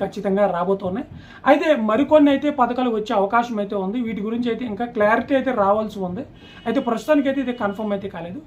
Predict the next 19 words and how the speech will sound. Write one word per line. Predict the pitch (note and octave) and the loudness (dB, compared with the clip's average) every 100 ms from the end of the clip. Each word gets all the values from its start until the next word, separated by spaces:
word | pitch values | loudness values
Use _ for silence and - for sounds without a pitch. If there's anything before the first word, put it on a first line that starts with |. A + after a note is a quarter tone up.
| - - - A#3+ | -20 -20 -4 2
అందులో | D4 D#4+ | 4 6
మొట్టమొదటిది | B3+ A#3+ D4 C#4+ B3+ B3 | 4 4 0 2 0 -2
వచ్చేసి | B3 A#3+ B3 G#3 - - | -4 -4 -4 -6 -8 -4
అన్నదాత | A3+ B3+ C4 C4+ C4 | 0 2 2 2 -4
సుఖీభవ. | G3 G#3+ E3+ C3+ - - - - - G#3 | -6 -4 -4 -6 -10 -20 -18 -16 -4 4
పాతది | A#3+ C#4 B3+ | 4 4 0
ఏదైతే | B3 B3+ B3 A3+ | 0 -2 -4 -4
ఉందో, | A#3+ G#3 | -4 -2
రైతు | G#3 G#3+ G3+ | -2 -2 0
భరోసా | G3+ G3+ G#3+ G3 | 0 -2 -6 -6
పథకం | F#3 F#3 F3+ | -6 -6 -6
ఏదైతే | F3+ F3+ | -8 -10
ఉందో, | F3+ C4+ G3+ | -12 -12 -6
అదే | G3 C#4 B3 | 0 0 0
ఈ | A3 | -4
అన్నదాత | G3+ G#3+ G#3 G#3+ G3+ | -4 -2 -4 -4 -12
సుఖీభవ | G3 G3+ F#3 F#3 F3+ | -8 -6 -2 -2 -4
పథకం. | E3 E3+ B3+ - - - - - | -8 -8 -10 -10 -20 -20 -20 -6
So | B3 | 0